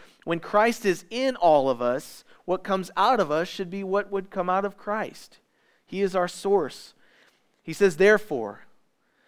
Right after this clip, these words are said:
as the elect, the chosen of God, holy and beloved, put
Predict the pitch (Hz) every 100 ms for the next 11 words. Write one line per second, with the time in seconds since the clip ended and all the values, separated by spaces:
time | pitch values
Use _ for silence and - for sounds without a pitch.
0 | _ _ _ _ _ _ _ 160 185 202
1 | 190 180 196 214 156 - - 156 - 185
2 | 214 214 233 202 175 143 135 135 - 196
3 | 233 247 240 226 202 180 151 135 135 139
4 | - _ _ _ - - 240